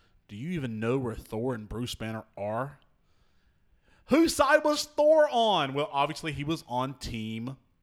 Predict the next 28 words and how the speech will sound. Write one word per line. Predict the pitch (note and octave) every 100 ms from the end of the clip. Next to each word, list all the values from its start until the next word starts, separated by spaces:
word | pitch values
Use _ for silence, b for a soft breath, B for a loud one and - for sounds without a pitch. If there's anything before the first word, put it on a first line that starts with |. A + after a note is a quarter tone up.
| _ _
Thor. | - D4 D#4 C4 E3 G#2 F#2+ _ b b b
In | E3
a | E3+
series | - - A#3 B3+ B3+ A#3
of | F#3+ D#3
hilarious | G3 A#3 A#3+ B3+ B3+ B3 A#3 G#3 -
mockumentary-style | F#3 G3 G#3 G#3 G3 F#3 F3 - D#3+
videos | D3+ D#3 D3+ C#3+
first | D#3+ D#3
released | C#3+ C#3+ -
on | C3 D3
YouTube | F#3+ D3+ C3+ B2 B B -
and | F3
then | G3+
included | G3 F3+ F3 D#3
as | D3 C3+ -
extras | D#3 D3 D3 C3+
on | C#3+ D3+ D3
Thor | - D3
Ragnarok's | C#3 C#3 C#3 B2
D | C3+
V | B2+
D, | B2+
Blu-ray, | A#2+ C3 B2 B2
and | B2+ B2
Disney | A#2+ A#2+ A#2+
Plus | - C4 -
releases, | D#3 B2+ A#2 B2 B2